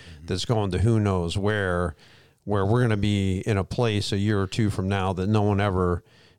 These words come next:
Speaker 2: could imagine, because now no one's ever talking to each other? I got one friend of mine, and he said that, you know, his,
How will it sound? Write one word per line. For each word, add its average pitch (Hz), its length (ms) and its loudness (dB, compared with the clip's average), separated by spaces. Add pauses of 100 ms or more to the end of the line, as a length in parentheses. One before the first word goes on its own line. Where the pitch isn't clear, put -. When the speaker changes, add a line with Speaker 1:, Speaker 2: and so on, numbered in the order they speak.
Speaker 2:
could 110 140 0
imagine, 98 540 0
because 92 180 0
now 104 200 2
no 98 140 2
one's 98 180 0
ever 87 160 0
talking 110 320 0
to 95 40 0
each 87 120 -4
other? 90 180 0
I 110 60 0
got 95 120 -2
one 110 200 0
friend 92 300 -2
of 90 60 -4
mine, 92 340 -2
and 87 160 -6
he 104 120 -2
said 85 280 -6
that, 78 300 -8 (460)
you - 100 -6
know, 78 160 -6
his, 95 260 -2